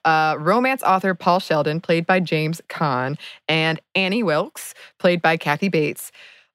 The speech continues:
a seemingly kind nurse, <laughs> uh, who finds Paul after a car accident in which he has broken his legs and dislocated his shoulders. Uh, she brings him to her home under the guise that she is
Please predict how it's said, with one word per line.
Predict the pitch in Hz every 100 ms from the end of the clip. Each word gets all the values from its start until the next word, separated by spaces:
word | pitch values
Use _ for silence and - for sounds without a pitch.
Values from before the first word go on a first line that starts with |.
| -
a | 233
seemingly | - 277 311 302 294 294
kind | - 269 285 294 311
nurse, | 277 285 320 330 - -
<laughs> | -
uh, | 190 - 311 - - 480 508
who | 320
finds | - 226 247 247 269 269 311 -
Paul | 233 220 247 262 - - - 233
after | 208 208 226 226
a |
car | 226 202
accident | 208 220 - 214 220
in | -
which | 185
he | -
has | 170
broken | 170 170 170
his | 180 160
legs | 170 170 180
and | 180
dislocated | 170 156 156 156 147
his | 139
shoulders. | - 190 196 196 214 - - - -
Uh, | 196 170
she | 185 208
brings | 185 196 220 -
him | 208 208 202 -
to | -
her | 175 170
home | 190 202
under | 196 185
the |
guise | 165 160 170
that |
she | 170 170 160
is | 156 151 143